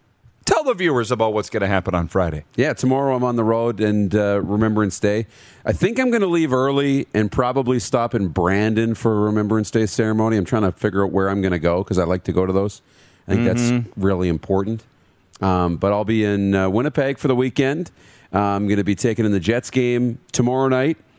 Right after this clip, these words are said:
Speaker 2: And so I'll be in
Speaker 1: Nice.
Speaker 2: Winnipeg for a full recap of that Jets game Friday,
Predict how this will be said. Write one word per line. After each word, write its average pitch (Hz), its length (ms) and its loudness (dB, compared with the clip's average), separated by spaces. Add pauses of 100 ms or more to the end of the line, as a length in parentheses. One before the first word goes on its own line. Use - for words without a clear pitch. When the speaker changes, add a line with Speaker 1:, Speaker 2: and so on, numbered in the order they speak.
(240)
Speaker 2:
And 98 160 0
so 110 180 0
I'll 110 120 -2
be 117 180 0
in 143 60 -2
Speaker 1:
Nice. 170 120 -2
Speaker 2:
Winnipeg 139 420 -2
for 127 180 0
a 107 240 0
full 147 380 -2
recap 143 560 0
of 135 60 0
that 123 160 0
Jets 131 260 -2
game 127 240 0
Friday, 120 480 -2